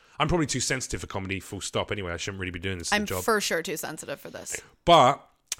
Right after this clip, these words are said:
Speaker 1: having realised all of those things is okay. And I, I, I sort of, I don't regret doing that podcast, but that was enough. I don't ever need to talk about other people really that much.
Speaker 2: Yeah.
Speaker 1: I've shit on Russell Brand a couple of times, but then he's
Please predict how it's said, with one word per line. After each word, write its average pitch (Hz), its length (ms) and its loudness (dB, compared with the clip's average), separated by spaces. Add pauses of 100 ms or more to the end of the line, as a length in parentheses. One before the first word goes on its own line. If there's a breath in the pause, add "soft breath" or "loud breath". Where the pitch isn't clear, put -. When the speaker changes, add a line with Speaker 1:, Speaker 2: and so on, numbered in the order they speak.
(120)
Speaker 1:
having 160 280 8
realised 160 480 6
all 123 100 4
of 117 60 2
those 110 240 4
things 107 360 0
is 117 60 2
okay. 131 380 6
And 120 100 0
I, 147 220 4
I, 143 80 2
I 151 40 2
sort 190 300 2
of, - 20 -8
I 156 60 2
don't 185 140 0
regret 151 260 2
doing 135 140 2
that 113 100 -4
podcast, 117 400 -2
but 117 220 -2
that 147 100 4
was 135 140 -2
enough. 120 340 -2
I 113 80 -2
don't 120 200 0
ever 113 120 -4
need 110 180 -6
to - 60 -14
talk 98 140 -10
about 98 180 -6
other 92 140 -8
people 90 240 -10
really 90 200 -8
that 85 140 -10
much. - 360 -14
Speaker 2:
Yeah. 165 220 -10 (240 soft breath)
Speaker 1:
I've 147 220 2
shit - 240 2
on 135 200 -2
Russell 123 260 -2
Brand 113 180 2
a 90 40 -8
couple 90 180 -8
of 87 60 -12
times, 90 220 -8
but - 140 -8
then 127 140 -6
he's 123 460 -8